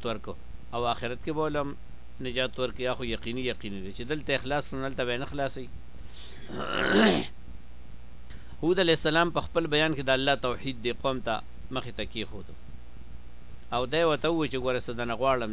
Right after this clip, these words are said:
نه، یو امانت دی او ما له الله راکړی دی او ما راوړی دی پوره پوره، تاسو له ما نه پکې خیانت نه دی شوی. دا تاسو چې څه کوئ نو دنیا ده، د دنیا نمایش دی، د دنیا یو څو ورځې دي او دا به تیرې شي. دلته تاسو همیشه خو نه پاتې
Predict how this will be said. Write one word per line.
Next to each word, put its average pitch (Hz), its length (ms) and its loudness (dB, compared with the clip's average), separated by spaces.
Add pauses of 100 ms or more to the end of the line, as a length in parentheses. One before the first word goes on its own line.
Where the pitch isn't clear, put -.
نه، 110 80 0 (580)
یو 127 140 2
امانت 139 500 2
دی 185 80 2
او 147 80 4
ما 151 140 4
له 156 140 6
الله 139 240 4
راکړی 160 400 2
دی 156 80 2
او 135 120 4
ما 143 180 4
راوړی 143 360 4
دی 127 80 0
پوره 127 240 0
پوره، 120 240 0
تاسو 127 280 -2
له 120 100 -2
ما 135 160 0
نه 123 80 -2
پکې 107 240 -6
خیانت 110 360 -2
نه 113 100 -2
دی 101 100 -4
شوی. 80 280 -6 (840)
دا 135 140 0
تاسو 175 300 2
چې 143 180 -2
څه 143 160 -2
کوئ 151 220 4
نو 156 100 2
دنیا 127 400 2
ده، 104 140 -2 (520)
د 117 40 -2 (120)
دنیا 143 280 2
نمایش 139 420 2 (120)
دی، 82 100 -4 (640)
د 113 100 -2 (120)
دنیا 151 240 4
یو 156 200 6
څو 160 200 0
ورځې 165 360 2
دي 143 100 -2 (440)
او 127 120 2
دا 147 180 2
به 147 120 2
تیرې 165 400 2
شي. 147 140 -2 (800)
دلته 170 220 2
تاسو 165 300 2
همیشه 147 340 0
خو 175 100 0
نه 190 100 0
پاتې 135 260 2